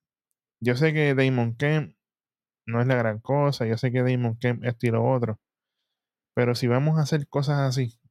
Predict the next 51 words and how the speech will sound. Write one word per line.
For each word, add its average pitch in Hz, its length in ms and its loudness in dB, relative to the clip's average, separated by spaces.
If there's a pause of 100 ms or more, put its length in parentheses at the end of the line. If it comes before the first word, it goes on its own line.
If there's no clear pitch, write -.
(640)
cosas 123 300 -2
nuevas, 117 460 0 (1400)
quién 165 200 2
sabe 160 340 -2
si 135 140 2
lo 123 100 2
que 123 80 0
él 131 60 0
necesita 147 380 2
es 143 60 2
una 147 220 0
pareja. 127 500 0 (540)
Y 117 100 -2
qué 107 100 0
bueno 135 260 2
que 147 100 0
le 139 100 2
den 143 140 0
la 156 60 0
oportunidad 143 460 0
a 147 40 0
este 143 160 -4
muchacho 143 360 0
de 139 100 2
Tavian 127 400 0
Heights 127 480 -4 (680)
de 123 100 0
que 113 140 2
pueda 110 160 0
hacer 131 180 0
la 139 100 0
pareja 139 300 0
con 151 180 0
él. 160 200 -2 (560)
Quién 131 120 0
sabe 165 240 0
si 156 140 0
pegan, 156 360 0
a 123 60 0
lo 120 120 0
mejor 120 240 0
esto 151 180 -2
es 151 40 0
lo 151 60 -2
que 151 80 0
le 151 60 2
hacía 143 180 0
falta 143 280 -2
a - 20 2
ellos 147 160 2
dos. 131 180 -2